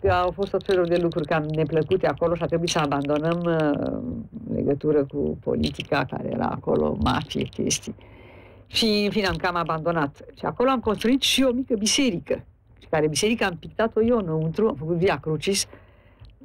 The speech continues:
nu abstract, bineînțeles, și acolo a venit un cardinal și a, de la Palermo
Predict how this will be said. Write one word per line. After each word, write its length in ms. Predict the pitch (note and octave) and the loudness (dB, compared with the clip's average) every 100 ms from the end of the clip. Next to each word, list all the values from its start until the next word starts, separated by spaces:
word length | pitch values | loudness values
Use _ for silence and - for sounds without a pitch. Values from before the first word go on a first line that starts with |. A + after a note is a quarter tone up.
| B3 | -4
nu 100 | D3+ | 0
abstract, 480 | F3+ C3+ - C#3 B2+ - | 0 0 -2 -2 -4 -10
bineînțeles, 680 | D3+ C#3 B2+ D3+ F3 G3 - - _ | -10 -8 -2 2 2 2 -4 -12 _
și 240 | - - | -4 0
acolo 280 | D#3 - G#3+ | 0 2 2
a 60 | G3+ | 2
venit 340 | E3+ F#3 G#3+ | 2 0 -2
un 120 | F3+ | -4
cardinal 520 | D3 D#3 C#3+ D3+ D#3 G3+ | 0 0 0 -2 0 0
și 200 | - E3+ | 0 0
a, 220 | D3+ C#3+ | 2 2
de 100 | C#3+ | 0
la 100 | C#3 | 0
Palermo 560 | D3+ D3 D3+ F3 A3+ | 0 0 0 0 -2